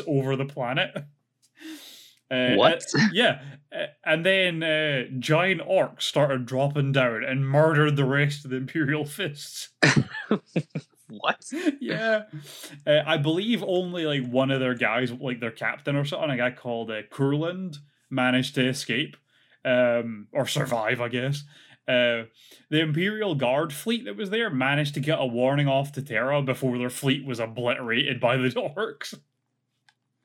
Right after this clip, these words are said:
Speaker 2: Oh,
Speaker 1: Uh,
Speaker 2: God.
Speaker 1: yeah, it turned out there was so many orc, or, so they thought that, that, uh, that that was, like, oh, there's one really big issue with orcs, right?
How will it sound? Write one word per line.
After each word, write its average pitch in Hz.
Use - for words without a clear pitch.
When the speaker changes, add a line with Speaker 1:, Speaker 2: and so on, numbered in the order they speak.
Speaker 2:
Oh, 135
Speaker 1:
Uh, 139
Speaker 2:
God. -
Speaker 1:
yeah, 165
it 147
turned 214
out 214
there 175
was 180
so 180
many 185
orc, 156
or, 156
so -
they 233
thought 240
that, 190
that, 165
uh, 135
that 147
that 147
was, 123
like, 120
oh, 170
there's 127
one 143
really 156
big 143
issue 123
with 135
orcs, -
right? 127